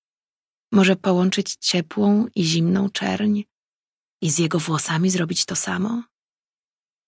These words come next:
Przerwała na chwilę i dotknęła dłonią swoich włosów.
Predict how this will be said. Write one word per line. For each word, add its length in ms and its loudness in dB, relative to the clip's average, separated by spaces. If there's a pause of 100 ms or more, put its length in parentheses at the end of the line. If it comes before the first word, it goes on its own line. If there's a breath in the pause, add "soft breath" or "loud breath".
(2000)
Przerwała 480 4
na 100 0
chwilę 500 0
i 200 -2
dotknęła 500 0
dłonią 400 0
swoich 460 -4
włosów. 580 -6